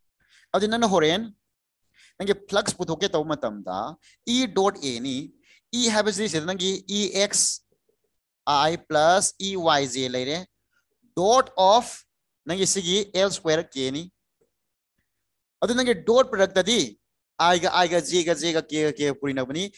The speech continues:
ꯁꯤꯒꯤ ꯑꯥꯏ ꯁꯤꯒ ꯁꯣꯝꯗ ꯑꯥꯏ ꯑꯝꯇ ꯌꯥꯎꯗ꯭ꯔꯕꯅꯤꯅ ꯖꯤꯔꯣ ꯆꯠꯂꯅꯤ, ꯁꯤꯒꯤ ꯖꯦ ꯒꯤ ꯑꯁꯣꯝ ꯖꯦ ꯌꯥꯎꯗ꯭ꯔꯕꯅꯤꯅ ꯖꯤꯔꯣ ꯆꯠꯂꯅꯤ, ꯁꯤ ꯀꯦ ꯒꯤ ꯁꯣꯝꯗ ꯀꯦ ꯌꯥꯎꯗ꯭ꯔꯕꯅꯤꯅ ꯖꯤꯔꯣ ꯆꯠꯂꯅꯤ꯫ So the answer is zero꯫ ꯅꯣꯏ ꯅꯤꯠꯇꯅꯦ ꯑꯅꯤꯔꯛ ꯍꯪꯈ꯭ꯔꯦ, ꯅꯤꯠꯇ ꯑꯅꯤꯔꯛ ꯍꯪꯈ꯭ꯔꯦ꯫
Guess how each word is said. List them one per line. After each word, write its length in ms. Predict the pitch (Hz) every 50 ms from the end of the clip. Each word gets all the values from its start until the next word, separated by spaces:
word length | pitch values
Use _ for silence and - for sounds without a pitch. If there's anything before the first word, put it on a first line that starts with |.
| - _
ꯁꯤꯒꯤ 260 | - - 208 220 233
ꯑꯥꯏ 240 | 226 - 185 185 180 170
ꯁꯤꯒ 160 | 180 202 226
ꯁꯣꯝꯗ 260 | - 214 214 208 208 -
ꯑꯥꯏ 240 | 175 175 170 165 165
ꯑꯝꯇ 160 | 170 196 214
ꯌꯥꯎꯗ꯭ꯔꯕꯅꯤꯅ 460 | 220 202 202 202 180 170 165 185 196
ꯖꯤꯔꯣ 220 | 175 - 165 180 196
ꯆꯠꯂꯅꯤ, 340 | 175 160 151 156 156 175 185 185 170
ꯁꯤꯒꯤ 200 | 185 196 190 180
ꯖꯦ 160 | - 143 151 147
ꯒꯤ 120 | 139 143
ꯑꯁꯣꯝ 200 | 135 131 - 170 175
ꯖꯦ 120 | 151 160 160 139 123
ꯌꯥꯎꯗ꯭ꯔꯕꯅꯤꯅ 440 | 123 156 170 170 156 156 156 143
ꯖꯤꯔꯣ 140 | 143 165 170
ꯆꯠꯂꯅꯤ, 340 | - - 139 147 151 175 185 190 - _ _ _ _
ꯁꯤ 200 | - - 185 175
ꯀꯦ 180 | - - 156 147
ꯒꯤ 100 | 127 135 135
ꯁꯣꯝꯗ 200 | - 165 170 151
ꯀꯦ 200 | - - 139 135
ꯌꯥꯎꯗ꯭ꯔꯕꯅꯤꯅ 420 | 143 165 170 147 147 147 147 131
ꯖꯤꯔꯣ 160 | 117 143 156
ꯆꯠꯂꯅꯤ꯫ 320 | 143 135 131 131 135 143 156 151 - _ _
So 160 | _ - 127
the 80 | 123 120
answer 240 | 127 127 131 143 135
is 140 | 143 139 -
zero꯫ 220 | 101 104 101 117 123 _ _ _ _ _ _ _ _ _ _ _ _ _ _ _ _ _ _ _ _ _ _ _ _ _ _ _ _ _ _ -
ꯅꯣꯏ 140 | 127 135
ꯅꯤꯠꯇꯅꯦ 420 | 120 120 131 120 - - 127 143 156
ꯑꯅꯤꯔꯛ 360 | - - - 160 165 170 143
ꯍꯪꯈ꯭ꯔꯦ, 240 | 117 101 98 101 113 131 - _ _ _ _ _ _ _ _ _ _ _ _ _ -
ꯅꯤꯠꯇ 240 | 131 135 - - - -
ꯑꯅꯤꯔꯛ 300 | 139 175 190 190 170 131
ꯍꯪꯈ꯭ꯔꯦ꯫ 260 | 123 110 104 107 117